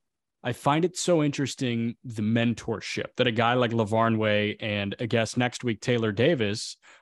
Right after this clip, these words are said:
um, provides to young guys. Like LaVarnway, a lot of the prospects that you talked to or that you talked about with him, um, are guys that he has probably mentored in a certain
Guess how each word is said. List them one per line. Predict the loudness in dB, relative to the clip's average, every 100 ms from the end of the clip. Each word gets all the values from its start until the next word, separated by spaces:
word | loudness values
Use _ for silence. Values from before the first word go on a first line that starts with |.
| -2
um, | 2 2 0
provides | 2 2 4 4 4 0 0
to | 2
young | 2 0 0
guys. | -2 -6 -10 -4
Like | -2 2
LaVarnway, | 2 4 4 4 4 2 0 -4 -6
a |
lot | -4 -2
of | -4
the |
prospects | -6 -4 -2 -2 -2 -4 -4
that | -10
you | -10
talked | -4 -4 -4 -6
to | -8 -6 -8 -12 _ _
or | 2 4 4
that | 2
you | -2
talked | -4 2 4 4 0 -6
about | -2 2 4 2 -2
with | -6 -6
him, | -4 -2 -4 -6 -14 -20 _
um, | 2 2 4
are | 2
guys | 4 4 4 2
that | 0 -6
he | -4 -2 0
has | -2
probably | -6 -4 -2 -2 -2 0 -2 -4 -2
mentored | -2 0 2 2 2 -4
in | -6 -4
a |
certain | -4 -8 -6 -8 -6 -4 -4